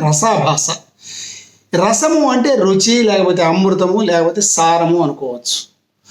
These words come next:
అభాసం అంటే చెడిపోవడం, లేకపోతే విరసం, లేదంటే గందరగోళ పరిస్థితి ఉన్నప్పుడు చెప్పుకునేది రసాభాస. ఇప్పుడు ఉదాహరణకు మనం ఆహార పదార్థం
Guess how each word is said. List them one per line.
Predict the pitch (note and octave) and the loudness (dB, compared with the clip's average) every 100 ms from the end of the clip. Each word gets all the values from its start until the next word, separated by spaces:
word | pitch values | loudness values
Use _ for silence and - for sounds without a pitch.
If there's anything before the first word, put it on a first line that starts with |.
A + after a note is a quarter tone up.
| - - - | -20 -10 -4
అభాసం | G#3 B3+ C#4 C4+ B3+ | 0 2 2 2 2
అంటే | A3+ A3+ | 2 2
చెడిపోవడం, | - G3 G3+ G3+ F3+ F3 G3 | 0 0 0 0 2 2 2
లేకపోతే | G3 E3+ E3+ D3 | 2 2 2 0
విరసం, | C#3+ F3 F3+ G3+ B3+ - _ _ _ _ _ _ - A#3+ | 2 0 0 0 0 -4 _ _ _ _ _ _ -10 -2
లేదంటే | B3 A3+ A#3 - | 0 2 0 0
గందరగోళ | E3+ F3+ G#3+ G#3 F3+ E3+ | 0 2 2 2 2 0
పరిస్థితి | D3 C3+ - D3 D3+ D3 - | 0 -4 -4 -4 -4 -6 -4
ఉన్నప్పుడు | D3 C#3+ D#3+ | -4 -4 -6
చెప్పుకునేది | D3+ D3 - D#3+ G3+ | -4 -4 -2 0 0
రసాభాస. | G3 C#3+ E3 C3 - B2+ - - - _ _ _ _ _ | 0 0 -2 -2 -2 -2 -4 -6 -18 _ _ _ _ _
ఇప్పుడు | _ - A#3 | _ -2 0
ఉదాహరణకు | G#3 B3 B3 A3+ A3 | 2 2 2 2 2
మనం | F#3+ F#3 | 2 2
ఆహార | D#3+ G3 A#3 A#3+ | 2 2 2 0
పదార్థం | G3 F3+ E3+ D#3 F#3+ | 0 2 0 0 0